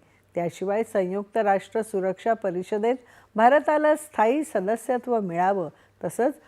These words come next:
अणुपुरवठादार देशांच्या गटाचं सदस्यत्व मिळावं,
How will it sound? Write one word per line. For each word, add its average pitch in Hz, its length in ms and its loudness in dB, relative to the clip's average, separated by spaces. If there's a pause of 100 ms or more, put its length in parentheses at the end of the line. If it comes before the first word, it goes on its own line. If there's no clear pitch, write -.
(140)
अणुपुरवठादार 240 1000 2
देशांच्या 190 720 -4
गटाचं 180 540 -4
सदस्यत्व 185 680 -2
मिळावं, 175 460 -2